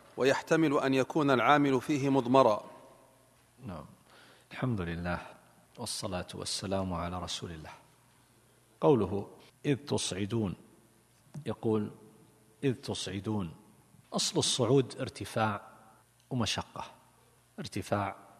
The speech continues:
Speaker 2: ومشقة، وهو الذهاب في المكان العالي يقال له صعود،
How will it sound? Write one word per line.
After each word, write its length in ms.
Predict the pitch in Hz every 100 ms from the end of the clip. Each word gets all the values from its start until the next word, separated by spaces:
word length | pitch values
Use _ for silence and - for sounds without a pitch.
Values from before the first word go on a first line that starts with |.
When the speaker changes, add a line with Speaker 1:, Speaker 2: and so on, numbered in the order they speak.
| - _ _
Speaker 2:
ومشقة، 560 | 160 127 - 156 - - - - _ _ _ _ _ -
وهو 400 | 87 92 85 - - - _ _ -
الذهاب 480 | 165 110 101 113 104
في 100 | -
المكان 580 | 92 95 - 110 110 117 - - _ _ 135
العالي 580 | 110 104 110 98 92 85 - - _ _ _ _ _ -
يقال 340 | 180 - 101 87
له 280 | 85 110 - - - _ _ _
صعود، 460 | - - 117 127 -